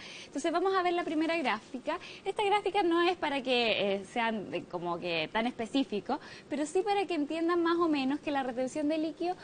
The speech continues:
es cuando entre las células y la sangre se junta líquido en el, la parte intersticial que se llama, de, de las células en el fondo.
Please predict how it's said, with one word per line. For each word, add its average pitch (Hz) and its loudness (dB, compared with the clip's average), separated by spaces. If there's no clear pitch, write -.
es 294 0
cuando 294 4
entre 269 2
las 240 0
células 311 2
y 220 -4
la 240 0
sangre 285 2
se 302 2
junta 277 2
líquido 180 0
en 202 -2
el, 214 -4
la 226 2
parte 277 -2
intersticial 320 0
que 208 -4
se 190 0
llama, 156 -2
de, 196 4
de 180 0
las 196 2
células 180 2
en 180 -2
el 165 0
fondo. - -6